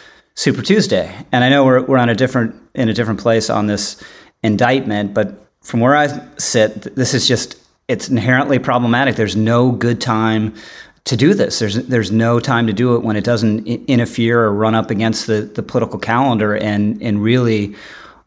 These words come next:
awkward ways. And the idea that you'd have this leading candidate for president tied down in a courtroom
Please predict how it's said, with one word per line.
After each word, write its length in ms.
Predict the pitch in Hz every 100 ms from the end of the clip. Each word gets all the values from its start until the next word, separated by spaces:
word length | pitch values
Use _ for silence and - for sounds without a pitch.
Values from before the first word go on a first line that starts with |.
| -
awkward 420 | 123 123 107 95
ways. 500 | 135 143 101 107 110
And 100 | 107
the 80 | 113
idea 280 | 113 123
that 120 | 113 113
you'd 100 | 110
have 160 | 113
this 180 | 98 98
leading 260 | 123 117 104
candidate 360 | 120 113 107
for 100 | 117
president 480 | 107 135 123 113 -
tied 200 | 135 131
down 220 | 135 131
in 80 | 110
a 40 |
courtroom 800 | 110 - 170 147 147 123 123 123